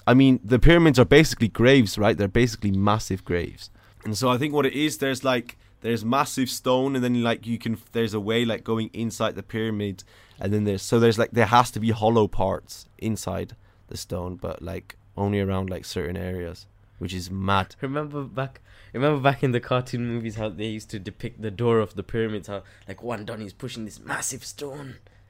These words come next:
Speaker 2: alone, so he could, like, open it and close. <laughs>
Speaker 1: Yeah,
Speaker 2: Do
Speaker 1: nah,
Speaker 2: you think
Speaker 1: like,
Speaker 2: it
Speaker 1: it's,
Speaker 2: was like
Speaker 1: it's
Speaker 2: that?
Speaker 1: different,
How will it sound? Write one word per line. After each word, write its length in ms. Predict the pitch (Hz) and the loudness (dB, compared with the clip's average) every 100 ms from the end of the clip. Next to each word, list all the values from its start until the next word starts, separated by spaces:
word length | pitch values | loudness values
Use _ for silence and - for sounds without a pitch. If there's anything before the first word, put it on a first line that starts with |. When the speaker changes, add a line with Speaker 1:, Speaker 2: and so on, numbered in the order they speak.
| _ _ _ | _ _ _
Speaker 2:
alone, 400 | 110 120 113 110 | -8 -6 -6 -8
so 100 | 104 | -8
he 160 | 113 - | 0 2
could, 40 | |
like, 200 | - - | 0 -2
open 300 | 131 127 117 | -6 -4 -4
it 140 | 107 101 | -4 -6
and 120 | 95 | -12
close. 440 | - 113 107 - - - - | -8 -8 -8 -12 -20 -20 -8
<laughs> 140 | 160 175 - - 143 - 165 - _ _ _ _ - | -2 -2 -4 -10 -14 -16 -20 -20 _ _ _ _ -8
Speaker 1:
Yeah, 360 | 92 98 98 | -4 -2 -2
Speaker 2:
Do 60 | 98 | -4
Speaker 1:
nah, 160 | 135 165 | -2 0
Speaker 2:
you 40 | |
think 160 | 170 160 | 0 -2
Speaker 1:
like, 60 | 131 | 2
Speaker 2:
it 20 | |
Speaker 1:
it's, 80 | 147 | 0
Speaker 2:
was 120 | 139 | 2
like 120 | 165 | 0
Speaker 1:
it's 80 | - | 0
Speaker 2:
that? 140 | 117 | -4
Speaker 1:
different, 340 | 110 - - | -4 -8 -16